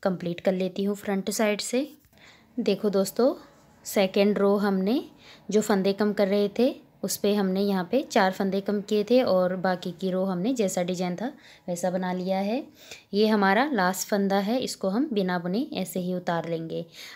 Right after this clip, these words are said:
अब हमारी थर्ड रो है और बैक साइड है। यहाँ पे हमने फिर से पहले वाले जो बिना बुने फंदे में से ऐसे ही उतार लेना है नेक्स्ट वाले फंदे को और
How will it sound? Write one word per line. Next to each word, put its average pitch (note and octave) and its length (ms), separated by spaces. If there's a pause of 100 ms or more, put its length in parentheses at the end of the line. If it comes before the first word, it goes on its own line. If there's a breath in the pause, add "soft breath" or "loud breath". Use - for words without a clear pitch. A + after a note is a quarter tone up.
अब G3 140
हमारी G3 440
थर्ड F#3 300
रो F#3+ 220
है A3+ 280 (400 loud breath)
और F3 400 (240)
बैक F3+ 200
साइड F#3 320
है। A3 280 (400 loud breath)
यहाँ G3+ 260
पे A#3 80
हमने G#3 300
फिर G#3 220
से C#4 400 (800 loud breath)
पहले G3+ 280
वाले F#3+ 280
जो B3 240 (180)
बिना F#3 260
बुने F#3 240
फंदे F#3 360
में F3+ 160
से A3 420
ऐसे F#3 260
ही G3+ 260
उतार F3 340
लेना F3 280
है G3 340
नेक्स्ट F3+ 280
वाले F3+ 200
फंदे F#3 340
को B3 320 (720 loud breath)
और F3+ 400